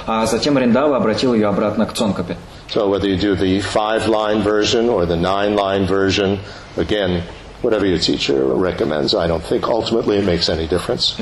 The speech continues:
Speaker 1: Так что, начитываете ли вы пятистрочной формы микцемы или девятистрочную, что бы вам ни порекомендовал ваш учитель, думаю, различия, э, в конечном итоге нет.
Speaker 2: And there are so many different guru yogas. with so many different figures,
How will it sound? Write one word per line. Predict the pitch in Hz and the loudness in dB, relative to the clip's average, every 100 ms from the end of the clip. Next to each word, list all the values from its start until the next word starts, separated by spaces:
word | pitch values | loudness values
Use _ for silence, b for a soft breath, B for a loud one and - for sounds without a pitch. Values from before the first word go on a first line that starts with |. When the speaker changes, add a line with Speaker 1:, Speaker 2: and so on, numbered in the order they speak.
| 104 | -4
Speaker 1:
Так | - | -2
что, | - 247 | 0 0
начитываете | 120 - - 110 110 110 | 2 0 0 0 2 2
ли | |
вы | 110 | 2
пятистрочной | 107 117 120 - 160 190 175 160 123 | 0 0 -2 0 0 0 2 2 0
формы | 123 113 139 123 120 | 0 0 2 4 2
микцемы | 113 - 113 101 | 0 0 2 4
или | 101 | 2
девятистрочную, | 104 107 110 - 143 170 175 139 B B | 2 2 0 0 0 0 2 0 B B
что | - 165 | -4 0
бы | 143 | 2
вам | 117 120 110 110 | 2 2 2 2
ни | 117 113 | 2 2
порекомендовал | 113 107 113 113 117 110 101 | 0 0 2 4 4 2 2
ваш | 113 - | 2 0
учитель, | 123 196 185 156 | 0 0 0 0
думаю, | 147 151 123 B B | 2 2 2 B B
различия, | 113 104 127 - 117 - | 0 2 2 2 0 0
э, | 95 107 104 101 | 0 0 2 0
в | |
конечном | - 107 - 107 | 0 0 2 0
итоге | 101 101 | 2 2
нет. | 98 90 87 B - | 2 0 -4 B -4
Speaker 2:
And | 117 104 101 104 180 | 0 0 0 0 2
there | 110 | 2
are | |
so | 98 - 143 135 127 | 2 2 2 2 2
many | 120 107 | 2 2
different | 95 107 120 | 0 0 0
guru | 104 98 | 2 2
yogas. | 95 90 90 92 92 - B B B B - | 2 2 2 2 2 -2 B B B B 0
with | 143 123 | 2 2
so | - - 143 135 | -2 0 0 2
many | 127 117 | 2 0
different | 113 104 98 | 0 0 0
figures, | 104 92 92 92 101 | 0 0 2 2 0